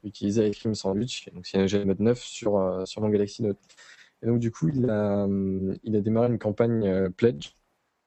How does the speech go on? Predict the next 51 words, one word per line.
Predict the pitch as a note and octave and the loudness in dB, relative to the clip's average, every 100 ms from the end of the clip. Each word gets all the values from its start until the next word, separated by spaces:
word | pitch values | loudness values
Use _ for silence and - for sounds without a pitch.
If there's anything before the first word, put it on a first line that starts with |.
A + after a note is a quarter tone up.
| _ _ _ | _ _ _
pledge | G#2 G2 | -8 -6
point | G#2 G2 | -4 -2
com, | A2+ A2 | 0 -2
qui | - | -4
est | - | -4
un | |
site | F#2 A#2 | -2 -4
qui | - | -2
permet | - G2+ | 2 2
de | G2 | 2
faire | G#2 | 0
des, | F#2+ F2+ F2 E2+ - | 0 0 -2 -4 -10
des | |
petites | - - | -16 -10
campagnes | - G#2 A2 G#2 | -4 0 2 2
de | G2 | 0
dons. | A2+ - - - - - - - _ _ - | 0 -4 -16 -20 -20 -20 -20 -20 _ _ 0
Et, | A2+ A2 - | 4 4 4
euh, | G#2+ G#2+ | 2 4
en | G#2 G#2 G2+ G2+ G2 G2 | 2 2 4 2 2 0
une | G2 G2 G2 G#2 C#3+ E3 | 0 0 0 4 4 4
ou | |
deux | C3 | 0
semaines, | B2+ - C#3 | -2 0 -2
en | B2+ | 0
fait, | C#3 | -2
on | G#2+ | 0
a | G#2+ | 2
eu | A2+ | 2
suffisamment | A#2 - A2 A#2 A#2 | 0 0 2 4 2
de, | A2 G2+ G2 | 2 0 0
de | G2 | 0
dons | G2+ A#2+ | 0 0
pour, | B2+ G#2 F#2 | 0 0 0
euh, | F2 E2+ F2 G2 - | 0 -4 -10 -12 -8
pour | G#2 G#2 | 0 0
acheter | - G2+ | 0 -6
le | |
téléphone. | F#2+ F#2 F2+ A2 | -4 -2 -2 -4
Donc, | G2 F2+ | -6 -2
je | F#2 | 2
l'ai | G2 | 2
acheté, | - F2 G#2 G2+ | 2 2 4 2
donc | F#2+ _ - | -2 _ -8
j'ai | - G2+ | 0 0
fait | - G2 | 2 0
le | |
portage, | G2 - - G#2 G#2+ G2+ | -2 -2 2 2 2 -2
et, | F2+ | 0
euh, | D#2+ - - - | 0 -2 -8 -6
voilà. | E2+ | -6